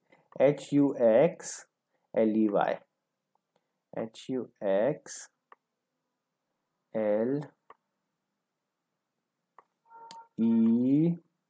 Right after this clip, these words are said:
वाई। क्या बोल रहे हो सर? जब तक आप लिखोगे तब तक हम टेंथ में आ जाएंगे।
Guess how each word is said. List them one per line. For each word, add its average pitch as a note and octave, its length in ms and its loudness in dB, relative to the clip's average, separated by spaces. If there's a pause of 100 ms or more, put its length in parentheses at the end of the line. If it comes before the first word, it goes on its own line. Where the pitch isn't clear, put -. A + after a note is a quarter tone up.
(1900)
वाई। - 240 -2 (2500)
क्या C3 120 0
बोल D3 240 4
रहे D#3+ 160 2
हो E3 260 -2
सर? D3 300 -2 (1300)
जब B2 160 0
तक - 140 -2
आप C3+ 260 2
लिखोगे C3+ 380 2
तब C3 240 -2
तक C3+ 140 0
हम C3 140 -4
टेंथ B2 300 -2
में C#3 120 -4
आ A2 120 -4
जाएंगे। G2+ 360 -6